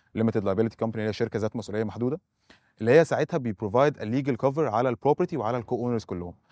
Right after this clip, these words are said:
فلو أي حاجة بتحصل in the personal life of أي واحد من الco-owners، الشركة بتحمي the other owners اللي معاه من،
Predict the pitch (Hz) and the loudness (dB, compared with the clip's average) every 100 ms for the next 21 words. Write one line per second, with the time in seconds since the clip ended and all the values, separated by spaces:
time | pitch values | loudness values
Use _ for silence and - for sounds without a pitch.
0 | - _ - 107 107 - _ 143 170 160 | -20 _ -2 0 0 -4 _ 2 2 2
1 | 135 147 139 - 139 110 104 127 123 135 | 0 0 0 0 -2 -4 -4 -4 -2 -2
2 | 135 113 101 95 - 98 113 139 135 143 | -2 -2 -2 -4 -6 -8 -4 0 0 -2
3 | 127 101 143 143 180 208 - _ _ _ | -6 -2 0 0 -2 -6 -12 _ _ _
4 | - 98 160 165 139 - 165 - 135 95 | -6 4 4 4 0 -2 -4 -2 -4 -6
5 | 90 101 131 143 123 139 147 120 110 104 | -8 2 4 6 4 4 2 0 -2 0
6 | 147 202 _ _ - 123 151 151 147 | -2 -6 _ _ 0 4 6 6 2